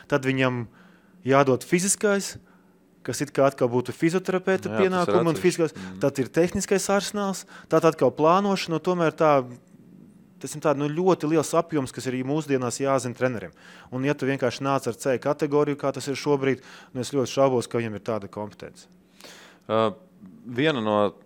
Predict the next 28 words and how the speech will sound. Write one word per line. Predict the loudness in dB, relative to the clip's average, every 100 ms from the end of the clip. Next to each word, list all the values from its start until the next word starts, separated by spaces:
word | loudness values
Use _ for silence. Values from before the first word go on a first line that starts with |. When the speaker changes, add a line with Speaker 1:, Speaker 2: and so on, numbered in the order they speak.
| _ _
Speaker 2:
tāda | -4 -2
nostāja, | -2 0 4 4
ko | 2
es | -2 -4 -8
esmu | -4
arī | -4 -4 -10 -20
sapratis | -6 -4 -4 -4
vai | -6
dzirdējis | -4 -2 2 4 2 -2
no, | -8 -6
no, | -6 -6
no, | -6 -8 -8 -8
no | -10 -6
treneriem, | -6 -4 -4 -4 -4 -6
no | -8 -10
sporta | -6 -4 -4
skolu | -4 -4 -2
treneriem, | -4 -4 -4 -6
ka | -2 0 0
viņiem | -4 -8 -6 -6 -8 -20 -20 -20 -20 -8
galvenais | 4 6 8 6 0 -2
pat | -10
būtu, | -2 -2 0 -2 0 0
ok, | 2 2 2
viņiem | 0 -2
ir | 0
lielas | 2 2 2
grupas, | -2 -2 -2 -2 -4